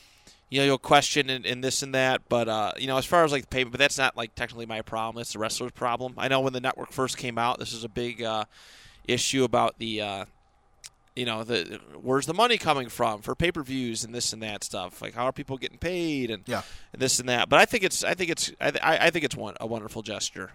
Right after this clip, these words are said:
Speaker 1: Uh, I think the network is actually a very, like, invaluable resource. I really do. I, I think it's a very good resource, and the fact that they're willing to give
Speaker 2: Oh,
Speaker 1: it
Speaker 2: yeah.
Speaker 1: away, uh, like, you know, not the whole aspect of the network, but some elements of it,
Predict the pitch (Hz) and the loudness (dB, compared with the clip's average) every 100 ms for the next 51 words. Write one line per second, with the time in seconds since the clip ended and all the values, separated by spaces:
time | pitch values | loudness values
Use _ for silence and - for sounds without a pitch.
0 | - 143 113 113 90 185 180 147 127 139 | -10 -6 -4 -2 -2 -4 0 0 2 0
1 | 131 127 - 113 120 135 107 113 117 113 | 0 -2 -4 -4 -4 -4 -4 -8 -10 -6
2 | 113 110 120 113 101 - - - - _ | -2 0 0 -4 -6 -8 -20 -20 -20 _
3 | _ _ 113 117 - 104 92 - - 135 | _ _ -4 -2 -2 -4 -6 -8 2 4
4 | 143 127 110 90 73 - 113 110 117 143 | 6 2 0 -8 -10 -8 -4 0 0 -2
5 | 135 120 110 123 120 117 107 110 - 107 | -4 -4 -2 -2 -2 -6 -8 -6 -6 -6
6 | 95 - 113 113 156 165 151 139 123 - | -6 -6 -6 -4 2 2 2 -4 -6 -8
7 | - 127 135 127 127 120 113 120 123 143 | -4 -2 -2 -4 0 2 2 0 -2 -4
8 | 143 - 113 107 - 113 104 - _ - | -8 -10 -8 -8 -10 -10 -10 -12 _ -20
9 | - - - - 220 214 - 143 127 175 | -20 -20 -18 -4 0 0 0 0 2 2
10 | 135 120 120 - 117 113 113 - 117 170 | 4 2 0 -2 -4 -6 -10 -10 -6 -4
11 | - 185 160 139 120 113 - 104 101 | -2 0 2 2 0 -6 -6 -6 -8